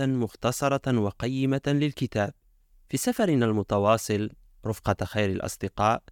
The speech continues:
يرافقنا في كل حلقة كاتب أو قارئ أو مهتم بعالم الكتب، في رحلة جميلة نصبر فيها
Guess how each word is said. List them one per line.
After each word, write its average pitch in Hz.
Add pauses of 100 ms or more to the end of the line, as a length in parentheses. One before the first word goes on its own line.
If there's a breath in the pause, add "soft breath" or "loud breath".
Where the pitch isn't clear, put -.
(480)
يرافقنا 139
في 98
كل 104
حلقة 120 (280)
كاتب 156 (260)
أو 160
قارئ 156 (320)
أو 117
مهتم 123
بعالم 135
الكتب، 101 (680)
في 117
رحلة 104
جميلة 110 (440)
نصبر 123
فيها 123